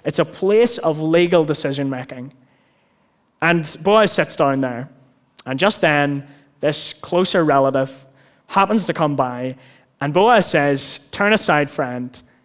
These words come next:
Sit down here." And notice he's given no name. He's Mister So-and-so. Anyway, Mister So-and-so sits down, and Boaz calls ten elders of the city, and they all sit down, and,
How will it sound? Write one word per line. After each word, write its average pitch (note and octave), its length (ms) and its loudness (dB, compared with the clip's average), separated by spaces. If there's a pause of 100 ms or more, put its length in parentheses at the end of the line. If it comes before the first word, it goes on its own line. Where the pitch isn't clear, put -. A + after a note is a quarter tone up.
(200)
Sit A3+ 320 0
down E3 240 4
here." B2+ 320 -6 (960)
And D#3 100 -2
notice B3+ 260 2
he's F#3 180 0
given D#3 460 2
no D#3 160 2
name. C3 400 -4 (720)
He's D#3 340 -8 (180)
Mister F#3+ 540 0
So-and-so. D3+ 840 -2 (1200)
Anyway, D3+ 280 2
Mister E3+ 260 -2
So-and-so D3 680 -4 (680)
sits - 340 -2
down, C3+ 460 -2 (540)
and C#3+ 220 0
Boaz E3 440 4
calls C#3+ 520 2
ten E3+ 240 0
elders E3 320 2
of D#3 80 -2
the D#3 80 0
city, C3+ 520 -2
and C3 340 -6 (260)
they C3 80 -4
all E3+ 140 4
sit E3+ 260 0
down, C3 380 -2
and, C3 120 -4